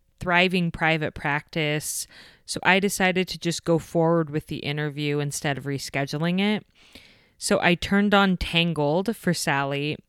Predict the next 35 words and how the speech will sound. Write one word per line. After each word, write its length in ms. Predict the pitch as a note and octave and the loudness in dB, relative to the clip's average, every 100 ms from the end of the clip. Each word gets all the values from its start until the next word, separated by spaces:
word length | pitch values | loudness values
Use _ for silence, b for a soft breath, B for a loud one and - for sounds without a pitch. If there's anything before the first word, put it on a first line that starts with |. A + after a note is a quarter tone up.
| - | -8
and 380 | B2+ D3+ D3 - | -2 -2 -2 -6
she's 320 | - - E3+ | -4 0 0
usually 460 | F3+ F#3 F3+ F#3+ F#3+ | 2 2 4 2 2
glued 580 | C#3 D#3 E3 F3 F#3 F3 | -2 -2 4 6 4 2
to 100 | F3+ | -2
the 140 | D3+ | -2
T 240 | D#3 - D#3+ | -4 -2 -2
V 320 | C#3+ C#3+ F3+ | -2 0 0
when 220 | F#3+ F3+ | 0 0
I 80 | D#3+ | 2
let 160 | D#3 D#3 | 0 0
her 80 | |
watch 340 | D#3 D3 D#3 - | 0 -2 -2 0
it. 300 | C4 C4 - B B B B B B _ - | 0 -2 -6 B B B B B B _ -2
But 140 | F3 - | -2 -2
of 180 | - | -8
course, 720 | - - F4 C#4+ C4 C4 - - _ | -10 0 4 6 6 6 2 -4 _
not 240 | C#3+ C3 - | -6 -4 -2
on 220 | F#3+ A#3+ | 0 2
that 280 | C4 D4+ F3 | 6 6 6
day. 500 | F3 F3+ E3+ E3+ G#3 - | 6 8 8 8 6 4
<laughs> 200 | - G3 | -6 -6
So 440 | - - - - - - B B B B | -4 -4 2 2 2 -2 B B B B
she 320 | - - A#3+ | -2 4 4
interrupted 720 | A#3+ A3+ A3+ A#3+ G3 F3+ F#3+ E3+ | 6 4 6 6 6 4 2 2
my 160 | D#3+ | 0
interview 520 | - E3 F#3 D#3+ E3 | 0 0 2 2 2
with 280 | D#3 D3+ - | 2 0 -4
Chrissy 440 | - F#3+ - E3+ D#3+ | -4 -2 0 -2 -2
twice, 920 | - - D#3 D3+ D3+ D3 - - - - | -6 -2 2 2 2 -2 -4 -4 -6 -4
um, 300 | D#3 C#3+ B2+ | -2 -2 -4
loudly 760 | D#3 D#3 D#3+ D#3 D#3+ D#3+ D3+ | 0 4 4 4 2 0 0
with 200 | D3 D#3 | 0 -2
whining. 680 | D#3 D3 D3 D3 C#3 C#3 C#3 - | -2 -2 -2 -4 -6 -6 -8 -6
And 240 | D#3 D#3 | -4 -6